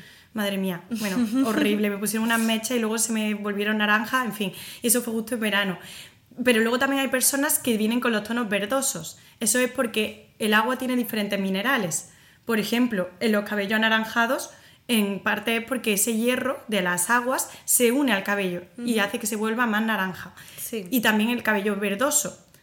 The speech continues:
Speaker 1: que es por el,
Speaker 2: El
Speaker 1: por el
Speaker 2: cloro.
Speaker 1: co-, por el cobre de, de las
Speaker 2: De la
Speaker 1: piscinas y
Speaker 2: piscina.
Speaker 1: por,
Speaker 2: Y
Speaker 1: exacto, de las
Speaker 2: el cloro.
Speaker 1: piscinas que, que son cloradas. Entonces, mm,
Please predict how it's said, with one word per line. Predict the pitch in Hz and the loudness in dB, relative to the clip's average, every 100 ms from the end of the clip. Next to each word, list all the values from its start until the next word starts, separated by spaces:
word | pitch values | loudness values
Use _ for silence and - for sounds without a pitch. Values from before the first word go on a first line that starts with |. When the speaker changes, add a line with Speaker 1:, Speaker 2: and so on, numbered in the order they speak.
| _ _ - | _ _ -4
Speaker 1:
que | 208 | -2
es | 196 | -2
por | 233 214 | 0 0
el, | 208 214 | 0 -2
Speaker 2:
El | |
Speaker 1:
por | 214 | -2
el | 196 | 0
Speaker 2:
cloro. | 240 233 214 190 - | 2 2 0 -2 -8
Speaker 1:
co-, | - | -4
por | 202 | -4
el | 190 | 0
cobre | 254 277 202 | 0 2 2
de, | 190 190 | 0 0
de | 214 190 | 0 -2
las | 185 | -2
Speaker 2:
De | 208 | -4
la | |
Speaker 1:
piscinas | 233 240 254 277 | -2 2 4 4
y | 226 | 2
Speaker 2:
piscina. | 247 226 | 0 0
Speaker 1:
por, | 190 175 - - - | 0 -4 -14 -16 -4
Speaker 2:
Y | |
Speaker 1:
exacto, | 214 208 214 | -2 -2 0
de | 196 | -2
las | |
Speaker 2:
el | 190 | -2
cloro. | |
Speaker 1:
piscinas | 190 208 208 | -4 -4 -4
que, | 226 208 190 - | -2 -4 -4 -4
que | 202 190 | -2 -2
son | 185 190 180 | -4 -4 -4
cloradas. | 185 170 175 180 | -4 -4 -6 -6
Entonces, | 175 202 190 - - - - - _ _ 254 | -6 -6 -6 -8 -12 -18 -20 -20 _ _ 2
mm, | 240 233 226 | 4 4 0